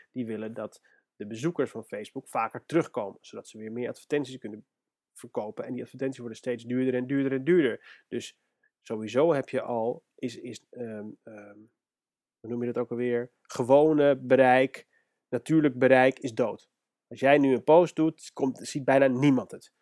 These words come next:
Dus daarom moet je het onder controle houden. Het is verstandig om een e-maillijst te starten. Om de volgende redenen.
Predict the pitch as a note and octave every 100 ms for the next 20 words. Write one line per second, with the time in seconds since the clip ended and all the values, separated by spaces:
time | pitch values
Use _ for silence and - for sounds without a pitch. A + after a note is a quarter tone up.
0 | _ - B2 D#3 F#3 E3+ D#3 D3 C#3 -
1 | _ _ _ - - D#3 - - F3 _
2 | - B3 E3+ A#2 G2 G#2 A2+ A2+ C#3 D#3
3 | - - G#3+ G3 C#3+ C#3+ C3 _ G3+ G3+
4 | F3+ C#3+ B2+ A#2 A2 G#2+ - C3 - A2+
5 | - _ _ _ - E3+ E3+ - A3 F#3
6 | D#3+ A2+ G#2 G#2+ A#2